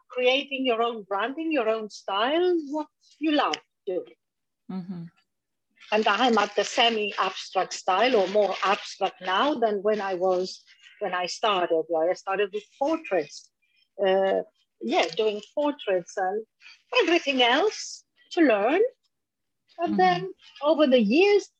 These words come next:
Speaker 1: I realized that painting the water, painting the sea, painting seascapes was giving me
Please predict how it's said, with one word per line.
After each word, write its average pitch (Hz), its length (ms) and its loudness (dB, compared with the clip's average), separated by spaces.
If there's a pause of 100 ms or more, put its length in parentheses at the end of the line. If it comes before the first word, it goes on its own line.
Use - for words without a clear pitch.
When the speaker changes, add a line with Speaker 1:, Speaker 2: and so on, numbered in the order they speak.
(280)
Speaker 1:
I 233 120 4
realized 233 840 0
that 247 140 -6 (360)
painting 240 500 -4
the 196 120 -2
water, 240 440 0 (120)
painting 226 480 -4
the 185 100 -4
sea, 247 420 -8
painting 226 420 -4
seascapes 220 720 -2 (280)
was 226 260 -4
giving 247 320 0
me 240 180 2